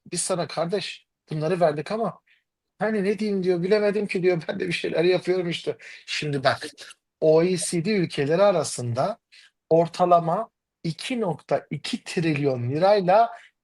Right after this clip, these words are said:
en fazla muafiyet ve istisnayı veren ülkeyiz.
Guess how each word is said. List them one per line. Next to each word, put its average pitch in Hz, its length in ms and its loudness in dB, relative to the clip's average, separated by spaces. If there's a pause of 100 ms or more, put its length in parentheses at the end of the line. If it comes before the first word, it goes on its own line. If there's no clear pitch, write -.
en 233 300 2
fazla 147 460 0
muafiyet 180 680 2
ve - 100 -4
istisnayı 185 800 -4
veren 214 400 4 (560)
ülkeyiz. 160 760 -2